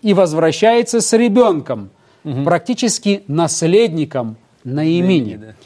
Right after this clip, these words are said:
Speaker 1: через которого народ обретет царя.
Speaker 2: Да, царя Давида, во-первых.
Speaker 1: Не было царя,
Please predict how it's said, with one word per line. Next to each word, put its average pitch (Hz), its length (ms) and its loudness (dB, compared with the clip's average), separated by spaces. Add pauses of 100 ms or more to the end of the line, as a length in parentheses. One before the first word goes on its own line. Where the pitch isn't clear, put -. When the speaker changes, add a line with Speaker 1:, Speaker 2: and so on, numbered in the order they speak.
(240)
Speaker 1:
через 196 400 2
которого 196 800 2 (560)
народ 185 580 2
обретет 165 640 -4
царя. 151 500 -2
Speaker 2:
Да, 139 180 -4
царя 160 440 0
Давида, 156 760 -2
во-первых. 156 560 0
Speaker 1:
Не 180 300 2
было 247 280 2
царя, 220 440 4